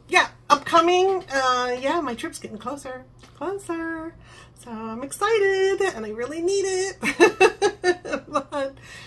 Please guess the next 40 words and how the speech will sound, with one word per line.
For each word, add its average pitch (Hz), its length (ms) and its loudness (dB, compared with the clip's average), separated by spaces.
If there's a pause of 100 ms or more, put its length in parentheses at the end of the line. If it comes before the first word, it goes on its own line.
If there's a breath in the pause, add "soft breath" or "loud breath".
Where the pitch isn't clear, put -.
(200 loud breath)
and 240 300 0
if 240 100 -6
you 294 80 0
do 311 200 -4
too, 370 500 4
you'll 233 220 -6
be 233 100 -8
coming 277 240 0
with 240 180 -4
me. - 220 -12 (100)
So 196 220 -6
I 208 140 -2
hope 202 280 -8
you 196 140 -6
will 190 320 -8
look 185 180 -12
forward 196 340 -10
to 196 100 -16
that, - 320 -12
and - 100 -14
I - 40 -12
hope 180 160 -14
you - 100 -14
enjoy - 260 -16
that. - 160 -18 (500 loud breath)
And 170 180 -8
if 170 80 -10
you 196 60 -8
wanna 208 160 -4
see 214 140 -4
any 214 140 -6
past 403 320 4
trips 269 240 -4
of 196 60 -4
mine, 220 260 0
they're 180 160 0
all 285 280 2
in 294 140 -4
my 311 120 -4
videos. 220 680 -10